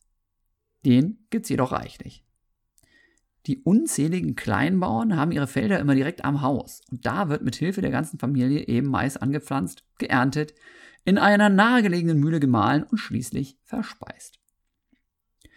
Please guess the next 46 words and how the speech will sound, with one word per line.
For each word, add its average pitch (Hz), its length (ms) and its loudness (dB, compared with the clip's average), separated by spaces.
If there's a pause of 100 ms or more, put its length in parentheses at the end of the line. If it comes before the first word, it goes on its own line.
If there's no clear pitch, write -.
(120)
Das 143 140 2
ist 151 160 -4
günstig, 233 500 4
einfach 208 400 2
und 151 160 2
wird 190 120 0
schon 185 120 0
so 156 60 0
gemacht, 156 320 0
seit - 200 -2
die - 80 -4
Engländer, 147 480 2 (640)
ja, 110 160 0
die 110 140 0
ehemaligen 120 360 4
Kolonisten 135 640 2
da 202 200 6
in 170 120 2
Kenia, 202 340 4
ne, 160 180 6
den 151 220 0
Mais 127 300 2
damals 117 320 2
eingeführt - 500 0
haben. 85 300 -6 (340)
Ist - 180 -10
jetzt 123 180 -2
also 117 160 2
auch - 200 0
nicht 120 180 0
so, 90 180 -6
ne, 123 120 0
dass 147 140 -2
die 110 100 -6
Kenianer 117 480 2
nur 127 220 2
was 120 140 0
essen, 156 520 -2
was - 460 -6
es 123 100 -4
da 123 80 0
schon 127 160 -2
seit 117 160 0
tausend 123 240 0
Jahren 139 220 4
gibt. 131 240 -2